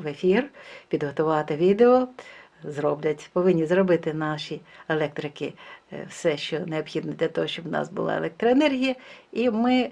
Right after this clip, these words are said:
обов'язково знову зустрінемося ввечері. На все добре, до зустрічі! Щастя вам людського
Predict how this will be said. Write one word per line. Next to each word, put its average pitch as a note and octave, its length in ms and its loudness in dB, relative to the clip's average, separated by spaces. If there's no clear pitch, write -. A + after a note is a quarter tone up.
обов'язково F3+ 760 2
знову F3 440 2
зустрінемося E3 580 0
ввечері. E3 500 2
На F3+ 120 2
все G3 180 4
добре, F#3+ 480 6
до G3 200 4
зустрічі! F#3 720 0
Щастя A#3 400 0
вам D3+ 200 0
людського D#3 460 -2